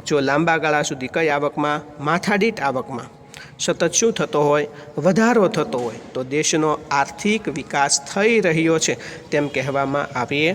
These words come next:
છે. અને દેશની કુલ રાષ્ટ્રીય આવકને,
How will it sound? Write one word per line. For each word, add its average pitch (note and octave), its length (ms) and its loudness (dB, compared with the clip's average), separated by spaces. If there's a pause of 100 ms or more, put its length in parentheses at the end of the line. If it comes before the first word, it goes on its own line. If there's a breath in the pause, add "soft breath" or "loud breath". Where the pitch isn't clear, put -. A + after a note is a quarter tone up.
(300)
છે. D3+ 180 0 (500 loud breath)
અને E3+ 240 -2
દેશની F#3 460 -2
કુલ A#3+ 360 2
રાષ્ટ્રીય F3 420 0
આવકને, C3 360 -6